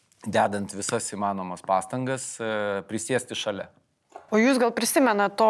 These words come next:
Speaker 2: interviu kažkokius užkulisius, ar reikėjo derint klausimus, ar buvo tarnybų patikrinimai prieš interviu?
Speaker 1: Nieko tokio ypatingo nebuvo.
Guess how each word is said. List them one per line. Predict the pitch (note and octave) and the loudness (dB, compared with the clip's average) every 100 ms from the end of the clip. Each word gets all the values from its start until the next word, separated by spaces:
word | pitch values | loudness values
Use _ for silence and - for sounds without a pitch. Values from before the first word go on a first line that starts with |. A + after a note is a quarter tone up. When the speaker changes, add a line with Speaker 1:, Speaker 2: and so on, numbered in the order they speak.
| G#3+ | 4
Speaker 2:
interviu | F3+ F#3+ G3+ | 2 2 4
kažkokius | A#3+ G3 - G#3 F3+ - | 2 0 0 0 2 2
užkulisius, | D4 D#4+ A3 F#3 | 2 2 0 2
ar | F#3 | 0
reikėjo | E3+ C#4 A3+ | 2 2 2
derint | G3 F#3 | 2 0
klausimus, | - F3 F3 F3 F3+ E3+ | 2 4 4 2 0 2
ar | F3+ | 2
buvo | F#3+ C#4 | 4 4
tarnybų | G#3 F3+ F#3+ A3+ G#3+ | 2 2 4 4 2
patikrinimai | F3 D#3+ G#3 G#3+ A3 G3+ F#3 F3 E3 | 0 0 0 2 2 2 4 2 2
prieš | E3+ E3 - | 2 2 2
interviu? | E3+ D#3 E3+ D#3 G#3 | 0 2 2 4 2
Speaker 1:
Nieko | G3 F3+ | 2 2
tokio | E3+ D3+ | 2 0
ypatingo | D3 C#3+ C#3 A#2+ G#2+ | 0 0 0 0 0
nebuvo. | G2 F#2 F2 | -2 -6 -10